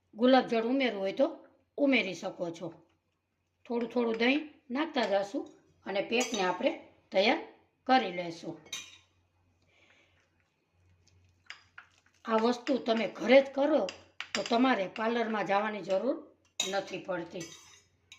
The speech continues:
અહીંયા આપણે દહીંની ત્રણથી ચાર ચમચી જેટલો આપણે ઉપયોગ થયો છે.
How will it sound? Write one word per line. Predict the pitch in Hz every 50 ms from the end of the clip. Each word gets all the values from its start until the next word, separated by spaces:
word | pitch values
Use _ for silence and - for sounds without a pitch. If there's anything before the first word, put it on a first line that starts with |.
| _ _ _ _ _ _ _ -
અહીંયા | - 214 214 202 202
આપણે | 226 226 233 190 180 - - - _ _ - -
દહીંની | 214 196 220 240 254 262 233 196 180 180 - - - - _ _ _ -
ત્રણથી | - 220 240 240 - - 226 226 -
ચાર | 262 240 240 226 226
ચમચી | - - 226 240 - 247 214 185
જેટલો | 202 208 214 220 202
આપણે | 185 190 190 196 196
ઉપયોગ | 185 190 - 247 262 302 - - - - _ _ _ - - - - _ _ _ _ _ _ _ _ _ _ _ _ _ _ -
થયો | - - 233 220 143 165
છે. | - - - 190